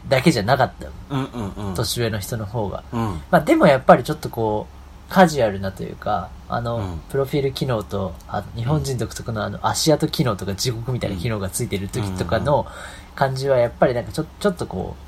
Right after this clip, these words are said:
Speaker 1: う、浮ついた気持ちというか。
Speaker 2: そうね。
Speaker 1: あるけど、なんかつ-、
Speaker 2: R指定さんなんかもミクシーで痛い日記残してたって話ですからね。
Speaker 1: あ、そうなんだ。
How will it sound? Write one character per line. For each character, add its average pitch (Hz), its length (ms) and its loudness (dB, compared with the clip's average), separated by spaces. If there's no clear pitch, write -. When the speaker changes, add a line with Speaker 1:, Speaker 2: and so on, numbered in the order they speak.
Speaker 1:
う、 165 40 -6
浮 147 240 4
つ - 180 4
い 190 60 10
た 180 100 8
気 - 180 4
持 151 120 8
ち - 100 -4
と - 80 -2
い 127 120 0
う 104 60 -4
か。 - 140 -12
Speaker 2:
そ - 80 -10
う 90 40 -8
ね。 131 460 -6
Speaker 1:
あ 123 300 2
る 110 120 -6
け 98 160 -6
ど、 95 260 -6
な 123 60 -8
ん - 40 -10
か 101 100 -10
つ-、 110 100 -4
Speaker 2:
R 147 260 2
指 190 160 -2
定 123 160 2
さ 104 140 -4
ん 98 40 -2
な 98 120 -2
ん - 20 -4
か 95 80 -8
も 85 100 -4
ミ 110 160 -2
ク 143 80 -6
シ 117 180 -4
ー - 20 -6
で 87 80 -4
痛 87 280 -2
い 104 80 -2
日 90 120 -6
記 95 160 -10
残 98 240 -4
し - 80 -6
て - 60 -12
た 95 60 -6
っ - 40 -4
て - 80 -12
話 107 220 -6
で 113 80 -4
す - 60 -10
か - 80 -16
ら 82 60 -8
ね。 87 200 -8
Speaker 1:
あ、 - 140 -14
そ - 180 -8
う 92 60 -4
な 65 80 -12
ん - 120 -14
だ。 - 60 -14